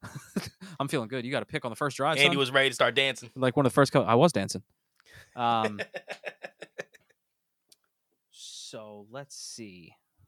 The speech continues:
Speaker 1: Yeah, your hot take last week was way too hot, son.
Speaker 2: Oh, yeah, it was
Speaker 1: You're gonna,
Speaker 2: horrible.
Speaker 1: you're gonna
Speaker 2: I
Speaker 1: have
Speaker 2: know.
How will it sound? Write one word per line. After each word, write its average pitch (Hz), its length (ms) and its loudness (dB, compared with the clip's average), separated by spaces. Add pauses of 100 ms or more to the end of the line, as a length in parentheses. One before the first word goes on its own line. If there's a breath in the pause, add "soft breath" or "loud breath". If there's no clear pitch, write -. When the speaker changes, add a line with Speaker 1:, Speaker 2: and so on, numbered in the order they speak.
(300)
Speaker 1:
Yeah, 113 100 -2
your 120 200 2
hot 117 220 0
take 107 220 -8
last 104 240 -8
week 101 100 -20
was 101 140 -20
way 104 260 -14
too 104 200 -20
hot, 107 200 -18
son. - 140 -4
Speaker 2:
Oh, 139 200 8
yeah, 143 160 4
it 135 140 2
was 139 140 2
Speaker 1:
You're 127 80 2
gonna, 123 120 2
Speaker 2:
horrible. 113 180 -6
Speaker 1:
you're 120 100 -12
gonna 143 60 0
Speaker 2:
I - 20 4
Speaker 1:
have 156 80 2
Speaker 2:
know. 127 140 2